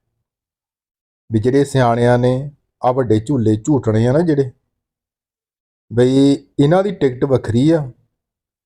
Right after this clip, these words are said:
ਤੇ ਆ ਛੋਟੇ ਜਿਹੜੇ ਬੱਚਿਆਂ ਦੇ ਝੂਲੇ ਜਿਹੜੇ ਆ, ਜਾਂ ਜਿਹੜੇ ਬੱਚਿਆਂ ਦੇ ਇੰਜੋਏ ਕਰਨ ਦੇ ਲਈ ਕੋਈ ਹੋਰ ਸਮਾਨ ਹੈਗਾ ਵਾ,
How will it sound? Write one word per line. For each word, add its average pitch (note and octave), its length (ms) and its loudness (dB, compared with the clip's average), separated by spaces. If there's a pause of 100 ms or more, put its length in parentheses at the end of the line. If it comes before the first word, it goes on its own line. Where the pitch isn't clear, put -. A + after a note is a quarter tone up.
(320)
ਤੇ C#3 340 4 (120)
ਆ C#3+ 80 0
ਛੋਟੇ C3 380 0
ਜਿਹੜੇ C#3 220 0
ਬੱਚਿਆਂ C3 360 0
ਦੇ C#3 80 2
ਝੂਲੇ B2+ 380 2
ਜਿਹੜੇ B2+ 240 2
ਆ, A2+ 80 -6 (960)
ਜਾਂ B2+ 380 -2
ਜਿਹੜੇ C3 220 0
ਬੱਚਿਆਂ B2 400 0
ਦੇ C3 80 2 (180)
ਇੰਜੋਏ A#2+ 560 0
ਕਰਨ A#2+ 300 -2
ਦੇ A#2 120 2
ਲਈ A2+ 340 0 (840)
ਕੋਈ B2 220 0
ਹੋਰ C3+ 320 0
ਸਮਾਨ A#2 400 0
ਹੈਗਾ G#2+ 300 0
ਵਾ, G2+ 220 -10